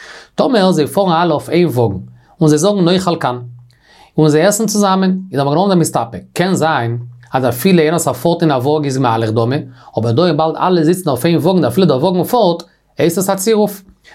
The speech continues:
און ליה מאסע דער רבי איז נוטה להקל, אז איז דאס צירוף, און דאן קען מאכן ברכה פאר אלעמען. ביי א שיף איז פשוט, אז איך כמו גן אברהם, קען מען מקל זיין, אז איז דאס קביעת גמור, שולחן ערוך רבי מסביר, אז ביי א שיף בעצם, זי פארט נישט די וואסער פון איר. עס ווערט מצוין,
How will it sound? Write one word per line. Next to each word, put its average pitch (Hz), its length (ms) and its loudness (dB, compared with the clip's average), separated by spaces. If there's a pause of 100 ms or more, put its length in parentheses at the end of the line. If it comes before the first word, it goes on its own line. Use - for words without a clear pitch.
(100)
און 170 80 4
ליה 156 80 2
מאסע 190 320 0
דער 156 340 2
רבי 151 180 0
איז 147 180 -2
נוטה 160 280 2
להקל, 160 540 0
אז 139 180 -2
איז 151 140 0
דאס 123 100 -2
צירוף, 190 380 2
און 160 120 2
דאן 165 80 2
קען 160 120 -2
מאכן 147 240 -2
ברכה 135 220 -2
פאר 120 160 -4
אלעמען. 92 240 -8 (580)
ביי 95 160 -2
א - 20 -2
שיף 196 520 0
איז - 260 -4
פשוט, 196 500 0
אז 127 120 -2
איך 180 200 -2
כמו 151 120 -2
גן 135 120 0
אברהם, 175 340 0
קען 165 120 -2
מען 131 80 0
מקל 202 240 2
זיין, 160 220 0
אז 139 140 -4
איז 156 140 0
דאס 143 100 -4
קביעת 147 300 0
גמור, 147 440 0 (320)
שולחן 135 260 -2
ערוך 160 180 0
רבי 151 160 0
מסביר, 156 360 0
אז 127 60 -2
ביי 117 140 0
א - 20 -4
שיף 196 260 2
בעצם, 143 500 0 (220)
זי 156 160 2
פארט 190 300 0
נישט 143 140 0
די 127 80 4
וואסער 160 320 0
פון - 160 -6
איר. 110 180 -2 (1040)
עס - 100 -2
ווערט 208 200 2
מצוין, 151 600 0